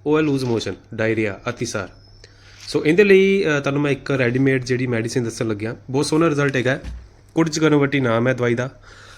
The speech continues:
ਔਰ ਇਹ ਅਰਕ ਬਾਦਿਆਨ, ਯਾਨੀ ਕਿ ਸੌਂਫਾਂ ਦਾ ਅਰਕ। ਸੋ ਇਹ ਦੋਨੋਂ ਚੀਜ਼ਾਂ ਤੁਸੀਂ ਪੰਸਾਰੀ ਕੋਲ ਲੈ ਕੇ ਆਉਣੀ ਹੈ, ਤੁਹਾਨੂੰ ਰੈਡੀਮੇਡ ਹੀ ਮਿਲ ਜਾਣਗੀਆਂ। ਔਰ ਕੰਡੀਸ਼ਨ ਦੇ according ਚਾਰ ਗੋਲੀਆਂ ਇਸ ਦੀਆਂ ਲੈਣੀਆਂ, ਦੋ ਤੋਂ ਚਾਰ ਗੋਲੀਆਂ।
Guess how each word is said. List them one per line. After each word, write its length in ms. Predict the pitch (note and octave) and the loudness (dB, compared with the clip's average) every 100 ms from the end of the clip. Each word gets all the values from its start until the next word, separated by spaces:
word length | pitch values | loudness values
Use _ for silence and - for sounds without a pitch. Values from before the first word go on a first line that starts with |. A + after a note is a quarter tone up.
| - B2 | -14 -4
ਔਰ 320 | B2 B2+ C3+ D3+ | 0 0 0 0
ਇਹ 180 | D3+ | 2
ਅਰਕ 220 | C#3+ C#3+ B2+ | 2 -2 -4
ਬਾਦਿਆਨ, 460 | A#2 G#2+ G2 G2 - | -4 -4 -4 -8 -4
ਯਾਨੀ 160 | A#2 A#2+ | 0 0
ਕਿ 120 | C3+ | 0
ਸੌਂਫਾਂ 380 | C3+ C3+ C3 C3+ | 0 -2 0 -2
ਦਾ 100 | A2 | -2
ਅਰਕ। 140 | - - - - - - - - - | -8 -16 -20 -20 -20 -20 -20 -20 -6
ਸੋ 160 | - | 2
ਇਹ 80 | F3 | 4
ਦੋਨੋਂ 220 | F3+ F#3 | 6 4
ਚੀਜ਼ਾਂ 240 | F#3+ F#3 F3+ | 4 4 2
ਤੁਸੀਂ 240 | F3 F3+ | 4 4
ਪੰਸਾਰੀ 420 | E3+ D3+ D3 D3 | 4 2 2 2
ਕੋਲ 160 | E3 E3+ | 2 2
ਲੈ 140 | D3+ | 2
ਕੇ 120 | C#3 C3 | 0 0
ਆਉਣੀ 160 | B2 | 0
ਹੈ, 40 | C#3 | 0
ਤੁਹਾਨੂੰ 220 | D#3 D3 | 0 0
ਰੈਡੀਮੇਡ 380 | B2+ C#3 D3 D3+ | 2 2 2 4
ਹੀ 40 | |
ਮਿਲ 180 | C#3 A#2 | 2 0
ਜਾਣਗੀਆਂ। 360 | B2 A#2 B2+ E3+ - - - - - - A#2+ | 0 -2 -4 -6 -16 -20 -20 -20 -20 -8 0
ਔਰ 220 | B2 B2+ C3+ C3+ C#3 - - - - | 4 4 4 2 0 -4 -20 -20 -2
ਕੰਡੀਸ਼ਨ 420 | C#3+ D#3 D#3+ G#3 | 4 4 6 4
ਦੇ 80 | G#3 | 4
according 380 | F#3+ F3 F3+ F#3 | 4 4 4 4
ਚਾਰ 340 | - C#3+ D3+ | 2 4 4
ਗੋਲੀਆਂ 280 | D#3 D#3+ D3 | 4 4 4
ਇਸ 80 | C3+ | 4
ਦੀਆਂ 160 | E3 | 2
ਲੈਣੀਆਂ, 240 | D3+ D3+ D3 | 2 2 2
ਦੋ 160 | C#3 | 2
ਤੋਂ 120 | C3+ C#3 | 0 -2
ਚਾਰ 240 | B2+ A2+ | -2 -2
ਗੋਲੀਆਂ। 260 | G#2 G2 | -2 -4